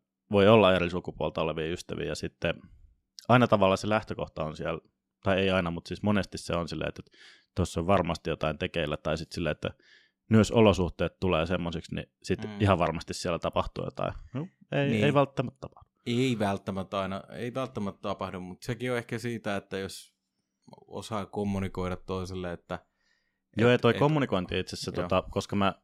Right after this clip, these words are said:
Speaker 1: mä muistan, että joskus nuorempana on tehnyt sen mokan, että, niinku, ei oo kertonut niistä tavallaan ystävistä. Sit ne on tullut
Speaker 2: Mm.
Speaker 1: silleen, niinku, yllätyksen, että hei,
Speaker 2: Mm.
Speaker 1: et, ai, et siellä on, niinku, naispuolisia ystäviä, että,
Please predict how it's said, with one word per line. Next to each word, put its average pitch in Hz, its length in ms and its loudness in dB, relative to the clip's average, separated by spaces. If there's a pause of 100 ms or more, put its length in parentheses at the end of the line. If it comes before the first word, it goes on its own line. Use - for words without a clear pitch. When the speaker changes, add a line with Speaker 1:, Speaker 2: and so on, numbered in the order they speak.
Speaker 1:
mä 101 100 -4
muistan, 104 440 -2
että - 160 -8 (140)
joskus - 420 -6 (240)
nuorempana 90 500 2
on 95 140 2
tehnyt 85 260 -2
sen 87 160 -4
mokan, 85 380 0
että, - 220 -12 (540)
niinku, 80 520 -4 (320)
ei 92 200 2
oo 87 60 2
kertonut 95 640 2 (220)
niistä 82 440 -6 (600)
tavallaan 87 380 2
ystävistä. 90 360 0
Sit 92 120 -6
ne 98 80 0
on 95 100 0
tullut 107 260 4
Speaker 2:
Mm. - 40 -6
Speaker 1:
silleen, 90 240 -2
niinku, 95 200 -2
yllätyksen, 87 560 2
että - 160 -4
hei, 92 180 4
Speaker 2:
Mm. 82 60 4
Speaker 1:
et, 95 120 -6 (520)
ai, 107 160 4
et 92 100 0
siellä 90 260 0
on, 82 80 -4
niinku, 85 180 -2
naispuolisia 92 680 2
ystäviä, 80 480 -2
että, 82 200 -4